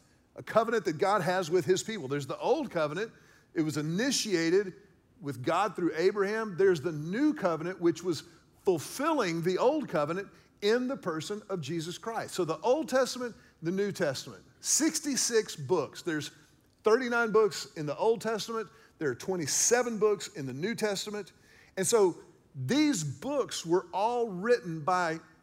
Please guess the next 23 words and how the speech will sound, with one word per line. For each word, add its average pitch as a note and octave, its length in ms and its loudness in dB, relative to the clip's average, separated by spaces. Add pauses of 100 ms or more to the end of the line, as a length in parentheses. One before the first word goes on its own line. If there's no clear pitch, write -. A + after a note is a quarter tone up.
(120)
over F#3 280 2
forty A3+ 600 -2 (320)
different G#3+ 440 0 (180)
authors. D#3+ 720 -2 (420)
Forty C#4+ 300 4
different A3+ 320 -2
authors. G3+ 500 -2
The, F3 300 -4 (480)
the - 140 -12
Old C4 220 4
Testament G3+ 460 -2
canon F#3 460 -4 (320)
was E3 180 4
written G#3+ 480 2 (600)
starting G#3+ 440 2
with D3+ 160 -2
Moses F3+ 580 -2
about D#3+ 400 -4
fourteen G#3 600 -2
hundred A3 500 -6
years G3 300 -2
before F#3+ 640 2
Christ. D3+ 640 -6